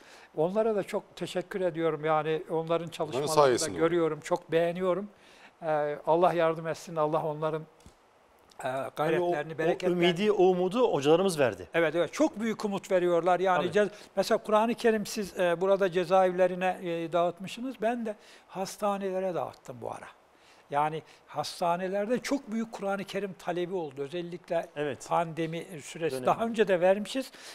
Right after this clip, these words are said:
Speaker 1: ama eksilmeler olmuş. O eksiklikleri tamamladık, odalardaki eksiklikleri. Ee,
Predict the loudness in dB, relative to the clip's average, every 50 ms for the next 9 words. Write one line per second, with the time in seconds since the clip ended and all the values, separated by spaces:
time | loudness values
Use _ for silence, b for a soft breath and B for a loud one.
0 | B B B -2 -2 0 0 0 0 0 -2 -2 -2 -4 -4 -2 -2 -2 0 2
1 | 4 4 4 4 4 2 0 -2 -4 -8 -10 -8 -2 0 0 0 0 -2 -6 -6
2 | -12 -18 -20 _ _ -20 -12 -6 -4 -4 -4 -4 0 0 0 2 2 -2 -2 0
3 | -2 -2 -2 -4 -6 -6 -6 -4 0 0 2 2 2 0 0 0 -4 -6 -6 -8
4 | -10 -10 -12 -16 -18 -18 -18 -20 -20 -18 -6 -4 -4 -2 -2 -4 -8 -14 B B
5 | B B B B B B B B _ -8 -6 -4 -4 -4 -4 -6 -6 -8 -10